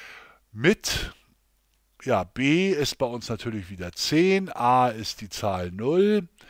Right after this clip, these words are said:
Unser h wäre jetzt hier ja b minus a, also zehn minus null dividiert durch n. Und unser m ist natürlich immer noch die Zahl eins. Das Ganze können wir jetzt einmal einsetzen hier.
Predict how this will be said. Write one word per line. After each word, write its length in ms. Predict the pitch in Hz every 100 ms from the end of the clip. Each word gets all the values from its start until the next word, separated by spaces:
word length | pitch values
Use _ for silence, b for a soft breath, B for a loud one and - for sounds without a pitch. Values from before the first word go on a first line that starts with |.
| B B B B _
Unser 400 | 147 139 127 98
h 320 | 113 135 175
wäre 260 | 160 165 151
jetzt 360 | 147 147 - -
hier 260 | 147 143
ja 320 | 131 113 101
b 300 | 92 127 147
minus 440 | 131 120 107 98 -
a, 380 | 123 139 160 135
also 260 | 117 107
zehn 520 | 101 - 139 143 139
minus 460 | 123 113 101 92 -
null 360 | 113 131 160 156
dividiert 640 | 127 113 107 107 117 -
durch 260 | 92 87 -
n. 440 | 139 190 214 214 - B B B
Und 200 | - 139
unser 340 | - 127 113 123
m 300 | 135 147 151
ist 160 | -
natürlich 480 | 123 - 123 113 98
immer 240 | 127 135 120
noch 200 | 107 -
die 160 | 107
Zahl 440 | - 107 92 101 110
eins. 520 | - 120 92 85 -
Das 200 | 127 -
Ganze 240 | 180 165
können 200 | - 151
wir 80 | 139
jetzt 200 | 123 -
einmal 360 | 117 104 107 135
einsetzen 560 | 202 190 185 - 165
hier. 400 | 147 156 156 151